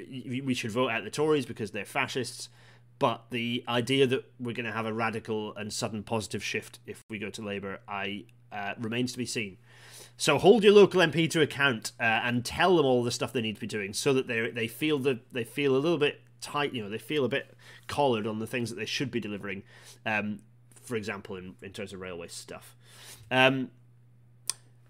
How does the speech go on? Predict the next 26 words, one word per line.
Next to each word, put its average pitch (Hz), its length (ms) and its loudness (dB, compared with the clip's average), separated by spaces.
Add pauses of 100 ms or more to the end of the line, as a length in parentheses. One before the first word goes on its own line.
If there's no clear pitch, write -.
meanwhile, 175 460 10
we 180 60 8
talk 226 200 6
about, 151 280 4
you 143 120 0
know, 123 120 2
the 139 400 -2
lack 160 220 -2
of 131 80 -2
electrification 131 540 2
here. 165 200 6
Well, 160 280 6
um, 156 180 2
the 123 760 -6
flip 214 220 0
side 135 200 4
of 123 40 2
that 135 200 0
is 127 120 -2
India, 143 600 0
um, 139 360 -4
is 151 120 -4
just 143 280 -2
absolutely 143 760 0
smashing 139 680 -2
electrification. 110 800 -6